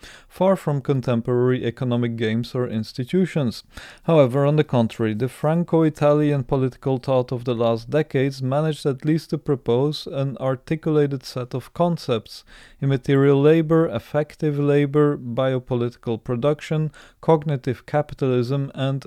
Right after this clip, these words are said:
a new theory of rent, et cetera, that provide an economic understanding of post-Fordism that is far deeper and more comprehensive than the linguistic analysis offered by Zizekian and Lacanian scholars.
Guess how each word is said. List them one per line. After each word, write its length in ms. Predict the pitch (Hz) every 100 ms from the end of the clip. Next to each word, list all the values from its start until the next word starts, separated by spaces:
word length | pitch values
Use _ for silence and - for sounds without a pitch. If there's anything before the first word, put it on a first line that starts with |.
| -
a 60 | 127
new 400 | 120 135 165 175
theory 480 | - 139 131 120
of 200 | 113 113
rent, 400 | 120 143 156 151 -
et 160 | 120 -
cetera, 560 | - 127 139 123 101 _ _ - - - -
that 220 | 147 151
provide 480 | 170 160 156 160 151
an 340 | - 147 147 -
economic 580 | 143 - 156 151 160 151
understanding 720 | 151 143 127 - 123 135 139
of 200 | 135 -
post-Fordism 920 | - 175 - - 160 165 147 135 147 143
that 140 | 139
is 140 | 135 -
far 300 | - 165 160
deeper 380 | 143 147 151
and 260 | 143 127 117
more 240 | 135 170
comprehensive 840 | 175 175 165 165 139 135 - 147 131
than 160 | 135 127
the 100 | 120
linguistic 640 | 127 120 135 151 - 147
analysis 640 | 131 123 139 147 - 135
offered 360 | 123 123 139 127
by 140 | 127
Zizekian 680 | 127 123 117 131 147 156 143
and 240 | - 123 120
Lacanian 640 | 123 123 117 113 120 117
scholars. 640 | - - 135 151 120 -